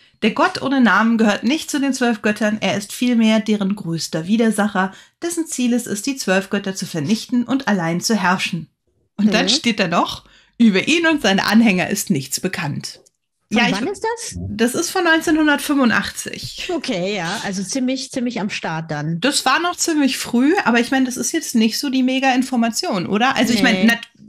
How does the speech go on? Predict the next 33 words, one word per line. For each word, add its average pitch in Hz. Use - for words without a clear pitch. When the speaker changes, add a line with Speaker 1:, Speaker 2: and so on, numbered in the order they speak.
Speaker 1:
man, 220
man 233
kriegt 339
schon 320
die 285
Information, 269
okay, 285
das 262
sind 269
die 226
Götter 277
und 226
das 262
ist -
quasi 226
so 208
der, 196
der 165
querschießt, 330
aber 240
über 226
Speaker 2:
Sehr 190
Speaker 1:
ihn 233
und 220
Speaker 2:
vage, 180
ja. 170
Speaker 1:
ihn 311
und 302
seine 262
Diener 240
weiß 226
man 185
nichts. 190